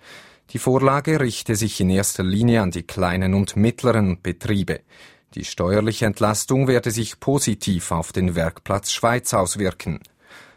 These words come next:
Weiter sagte Merz, die heutige Besteuerung von Unternehmensgewinnen und Dividenden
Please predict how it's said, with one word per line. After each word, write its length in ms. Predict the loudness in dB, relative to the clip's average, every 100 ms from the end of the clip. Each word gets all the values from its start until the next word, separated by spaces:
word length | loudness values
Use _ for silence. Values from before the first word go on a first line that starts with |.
| _
Weiter 320 | 2 2 2
sagte 360 | 2 2 2 2
Merz, 480 | 4 2 0 -2 0
die 180 | 2 4
heutige 400 | 4 2 -2 0
Besteuerung 720 | 0 -2 0 2 4 2 0
von 180 | 2 2
Unternehmensgewinnen 960 | 2 2 2 4 2 0 2 4 4
und 180 | 2 0
Dividenden 640 | 0 2 4 2 4 2